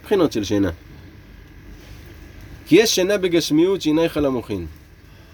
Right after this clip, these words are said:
יש שינה שהבן אדם ישן, כמו שאמרנו, אז כל הגוף שלו מתחדש, והמוחין, והכל מתחדש.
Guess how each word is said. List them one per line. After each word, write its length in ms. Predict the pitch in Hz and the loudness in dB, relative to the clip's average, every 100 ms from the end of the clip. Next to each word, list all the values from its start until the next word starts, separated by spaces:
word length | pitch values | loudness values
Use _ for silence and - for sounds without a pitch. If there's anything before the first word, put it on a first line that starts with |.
| - - - - - - - | -20 -20 -20 -20 -20 -20 -4
יש 200 | 139 139 | -4 0
שינה 300 | 131 131 160 | 2 2 2
שהבן 280 | 151 123 120 | 0 -2 -2
אדם 360 | 117 139 127 117 | 0 0 0 0
ישן, 420 | 110 - 175 165 | -2 0 0 0
כמו 120 | 143 | -4
שאמרנו, 600 | - 120 151 180 170 147 | -6 -4 -2 0 0 0
אז 100 | 113 | -2
כל 160 | 131 123 | -6 -4
הגוף 200 | 127 147 | -4 -4
שלו 160 | 143 | -4
מתחדש, 540 | 143 - 127 147 147 117 | -4 -4 -4 -2 -2 -2
והמוחין, 500 | 110 107 107 165 127 | -4 -4 -6 -6 -6
והכל 200 | 107 113 | -6 -8
מתחדש. 400 | 104 - 92 | -8 -10 -14